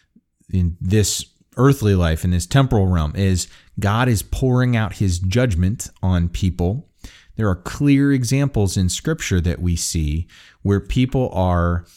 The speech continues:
first, not only in terrible, terrible pain and discomfort and torture, but two, and this is the, the key, Scripture tells us they are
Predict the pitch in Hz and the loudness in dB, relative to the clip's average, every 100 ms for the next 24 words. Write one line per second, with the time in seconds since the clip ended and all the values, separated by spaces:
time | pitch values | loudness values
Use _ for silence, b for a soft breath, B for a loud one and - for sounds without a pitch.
0 | B B - 131 139 101 104 - - b | B B -6 0 2 2 -2 -6 -12 b
1 | b b b _ _ 98 113 147 156 120 | b b b _ _ 0 2 4 4 2
2 | 107 117 113 104 - - 113 113 113 101 | 2 0 2 2 -2 -2 0 2 2 0
3 | 92 - 104 101 92 92 87 85 - - | -2 -2 0 2 0 0 -2 -4 -12 -10
4 | - 107 107 110 92 90 85 - - 90 | -2 2 2 2 2 0 -2 -4 -4 -4
5 | - 120 - 80 80 - 80 - 131 165 | -2 -4 -2 -4 -4 -4 -4 -4 -4 -4
6 | 175 B B B B B B - 101 - | -6 B B B B B B -4 -4 -4
7 | - - 196 135 95 98 131 131 98 98 | -8 -2 2 4 4 2 0 0 0 0
8 | 87 80 - 92 90 82 - 156 123 78 | 0 -2 -6 -4 -2 -2 -2 0 0 -2
9 | B B B B _ _ _ _ - - | B B B B _ _ _ _ -20 -2
10 | 147 - 131 - 127 131 120 - 95 113 | -2 0 -4 0 -2 0 -2 0 0 0
11 | 117 104 - | 0 -2 -4